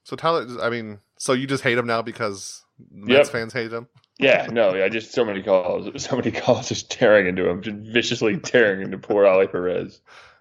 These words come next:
Speaker 2: I'm sure he's
Speaker 1: Okay.
Speaker 2: fine. He seems to throw hard and not walk people so far in seven innings, no walks. So I'll take it. If he's gonna be a successful pitcher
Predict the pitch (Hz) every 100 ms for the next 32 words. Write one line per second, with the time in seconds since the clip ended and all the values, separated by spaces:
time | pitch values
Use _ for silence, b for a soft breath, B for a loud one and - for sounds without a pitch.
0 | _ 349 - 131 95 - 73 82 85 -
1 | 156 196 175 147 - 113 107 92 98 95
2 | 135 - _ _ _ _ _ _ _ 107
3 | 110 104 101 101 98 98 95 - - 110
4 | 110 - 101 104 104 - 101 87 95 104
5 | - 113 92 95 92 87 85 95 90 85
6 | 92 90 85 76 73 71 - _ _ _
7 | _ _ _ _ _ _ _ _ - 110
8 | 98 - 120 - 156 156 139 - _ -
9 | 104 139 123 143 147 147 143 127 143 135
10 | 127 - 131 110 92 90 -